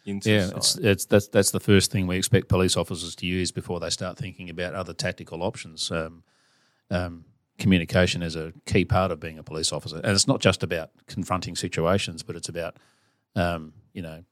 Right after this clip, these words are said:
Speaker 2: getting information from witnesses and victims. Uh, you have to be empathetic. You have to, you have to be able to listen.
Speaker 1: Mm-hmm.
Speaker 2: Um, yeah, good communication is a, an absolute essential for a,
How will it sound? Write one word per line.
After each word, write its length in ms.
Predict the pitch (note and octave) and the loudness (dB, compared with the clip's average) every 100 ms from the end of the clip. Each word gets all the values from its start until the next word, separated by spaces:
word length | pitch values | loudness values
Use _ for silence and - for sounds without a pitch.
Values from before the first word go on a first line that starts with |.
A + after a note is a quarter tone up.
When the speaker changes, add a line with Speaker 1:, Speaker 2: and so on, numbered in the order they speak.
| _ _ - _ _ _ _ | _ _ -20 _ _ _ _
Speaker 2:
getting 260 | - G2 - | 2 2 2
information 600 | - - F2 F2 - E2+ | -2 0 2 2 -2 -6
from 240 | - E2+ | -6 -6
witnesses 440 | E2 F#2+ F2+ - E2 | -4 -4 -4 -6 -8
and 120 | D#2+ | -12
victims. 580 | F2 - G2 F2+ - - F2 | -12 -8 -10 -10 -12 -12 -14
Uh, 220 | D#2+ D#2+ E2+ _ | -14 -18 _ _
you 140 | - F2 | -10 -6
have 160 | F2+ | -6
to 100 | - | -6
be 120 | E2+ E2 | -10 -8
empathetic. 680 | E2 D#2 - F2 E2 _ | -6 -6 -4 -6 -8 _
You 80 | E2+ | -16
have 140 | D#2 - | -16 -16
to, 100 | D#2+ - _ _ _ _ _ _ _ _ _ | -20 -20 _ _ _ _ _ _ _ _ _
you 80 | G#2 | -20
have 160 | - - | -20 -14
to 80 | - | -4
be 80 | F2 | -2
able 140 | D#2+ | -2
to 20 | E2 | 0
listen. 400 | F2+ A#2+ A#2 A2 - | 2 4 2 -2 -16
Speaker 1:
Mm-hmm. 160 | G2 A2 _ _ - | -20 -20 _ _ -14
Speaker 2:
Um, 380 | F2 E2+ D#2 D#2+ _ _ | -12 -12 -18 _ _ _
yeah, 220 | F#2 E2 D2+ _ _ _ _ | -10 -10 -14 _ _ _ _
good 180 | - F#2 | -4 -2
communication 640 | - F2+ E2 - F2 E2+ E2 | -4 -8 -6 -4 -2 -2 -6
is 160 | D#2 E2 | -10 -10
a, 60 | D#2 | -8
an 160 | D#2 E2+ | -8 -6
absolute 360 | E2 - D#2 | -6 -6 -6
essential 400 | D#2+ - E2 - | -4 -6 -6 -12
for 180 | D#2+ D#2+ | -12 -10
a, 60 | D#2 | -10